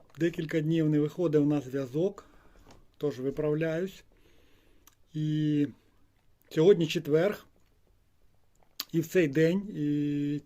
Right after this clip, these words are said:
дуже часто я відмовляюся від їжі, м, на тридцять шість годин. <laughs> І... Продовжую працювати, все, все так, як завжди, але нічого не їм.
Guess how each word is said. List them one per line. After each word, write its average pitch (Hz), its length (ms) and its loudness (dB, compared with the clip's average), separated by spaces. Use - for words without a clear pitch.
дуже 156 220 0
часто 170 460 -4
я 147 240 0
відмовляюся 156 800 -2
від 131 220 -6
їжі, 185 460 -2
м, 147 580 0
на 135 120 -4
тридцять 185 420 -2
шість - 480 -6
годин. 127 500 0
<laughs> - 880 -14
І... 135 440 -6
Продовжую 180 680 0
працювати, 165 840 -6
все, 151 400 -4
все 190 260 -4
так, 175 220 -6
як 160 140 0
завжди, 156 500 2
але 165 360 0
нічого 156 420 -4
не 147 120 2
їм. 123 300 -6